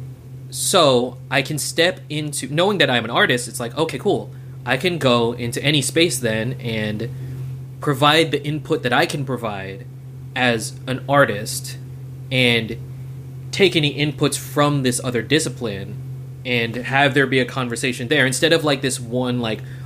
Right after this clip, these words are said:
amorphous blending together of something, right? 'Cause it's like, what is a conversation if it's just two people who don't really know what's going on kind of exchanging half ideas,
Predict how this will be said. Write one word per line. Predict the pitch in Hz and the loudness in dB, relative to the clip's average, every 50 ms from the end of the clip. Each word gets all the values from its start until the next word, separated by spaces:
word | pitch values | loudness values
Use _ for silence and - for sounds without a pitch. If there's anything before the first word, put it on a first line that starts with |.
| - - | -6 -2
amorphous | 151 135 135 135 131 131 139 135 131 147 147 131 - | 0 0 2 2 2 2 2 2 2 2 0 0 0
blending | 127 127 127 110 120 117 117 123 131 131 131 127 123 | -2 -4 -2 2 2 2 4 4 4 2 2 2 0
together | - 139 - - 117 113 113 139 147 156 | -2 -2 0 2 2 4 4 4 4 4
of | 143 151 156 139 | 4 2 2 2
something, | - 185 190 190 - 202 202 196 | 2 0 0 0 0 0 2 2
right? | 208 208 214 233 233 - - - - - - - | 2 2 2 0 -2 -4 -8 -10 -12 -12 -10 -4
'Cause | - 147 139 | -2 0 0
it's | 139 131 147 | 0 2 2
like, | 135 127 127 127 - - - - - - - - - - - 131 | 4 4 4 2 0 -6 -14 -14 -14 -14 -14 -14 -14 -14 -8 0
what | 127 175 208 | 4 4 6
is | 208 190 | 6 4
a | 170 | 2
conversation | 135 - 165 156 143 135 131 123 - 139 135 127 131 131 113 107 104 104 - - - - - - - - - - - - - - - - | 0 0 0 0 0 0 0 0 2 2 0 2 0 -2 -2 -2 -4 -6 -10 -10 -12 -12 -12 -12 -14 -14 -16 -16 -16 -14 -12 -8 -2 -2
if | 139 131 - | -2 2 2
it's | 143 131 - 131 | 2 2 2 2
just | 120 127 127 123 123 123 - - - - - | 2 4 4 4 4 2 0 -4 -4 -6 -4
two | - - - 156 151 135 | -4 0 2 2 2 2
people | 131 131 147 147 - 147 139 | 2 0 0 0 2 2 0
who | 127 135 | 0 2
don't | 127 131 127 123 | 2 4 4 4
really | 127 127 123 123 | 4 2 4 4
know | 123 120 | 2 2
what's | 120 117 - | 0 0 2
going | 127 123 120 117 113 | 2 2 2 2 2
on | 113 117 117 - | 0 0 -2 -2
kind | 127 - 131 120 | -2 -2 -2 -2
of | 110 | -2
exchanging | 107 - - - 127 117 117 110 120 120 | -2 -4 -4 -2 0 0 0 0 -2 -2
half | 110 - 120 117 120 127 | -2 0 0 0 2 2
ideas, | 120 113 110 113 117 131 160 190 - - - | 2 2 2 2 2 4 2 2 0 -2 -6